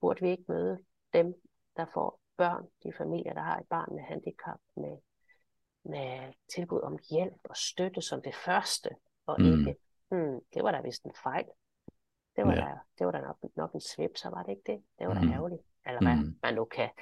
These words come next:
Speaker 1: finde på at antyde mellem linjerne.
Speaker 2: Mm. Ja, ja. I, øh, i, øh,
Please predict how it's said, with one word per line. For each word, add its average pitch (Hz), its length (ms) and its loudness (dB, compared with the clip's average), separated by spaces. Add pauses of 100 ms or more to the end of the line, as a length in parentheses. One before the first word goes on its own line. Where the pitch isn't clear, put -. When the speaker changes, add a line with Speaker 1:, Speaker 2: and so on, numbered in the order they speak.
(360)
Speaker 1:
finde 147 140 8
på 135 300 12
at 123 100 8
antyde 160 400 6
mellem 135 280 6
linjerne. 143 440 0 (580)
Speaker 2:
Mm. 80 320 8 (1000)
Ja, 90 260 12
ja. 73 120 12 (720)
I, 95 360 12
øh, - 400 8
i, 92 340 10
øh, 85 120 10